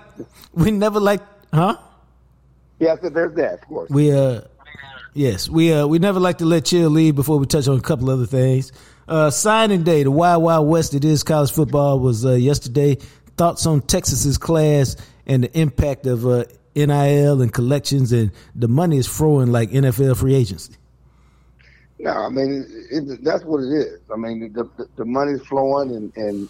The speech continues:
Speaker 2: and, uh, it's, it's just a game changer. And, and, and Texas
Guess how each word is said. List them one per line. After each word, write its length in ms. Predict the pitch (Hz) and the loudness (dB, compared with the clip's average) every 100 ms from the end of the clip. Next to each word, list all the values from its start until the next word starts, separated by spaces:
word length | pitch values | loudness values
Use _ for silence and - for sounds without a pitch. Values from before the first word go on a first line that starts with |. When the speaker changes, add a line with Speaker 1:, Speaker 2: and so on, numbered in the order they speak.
| - | -10
Speaker 2:
and, 320 | 110 107 104 | -8 -6 -4
uh, 320 | 107 101 95 92 - - - - _ _ _ _ _ _ _ - | -2 -2 -4 -6 -16 -20 -20 -20 _ _ _ _ _ _ _ -8
it's, 160 | 139 | -4
it's 120 | 165 147 | -4 -4
just 160 | 151 | -6
a 40 | 135 | -4
game 300 | 151 165 135 | -2 -4 -6
changer. 380 | 120 101 101 | -6 -6 -6
And, 120 | 113 110 | -6 -4
and, 200 | 120 117 | -4 -4
and 240 | 117 113 104 _ _ _ _ _ _ | -4 -6 -8 _ _ _ _ _ _
Texas 300 | 139 143 160 | -6 -6 -6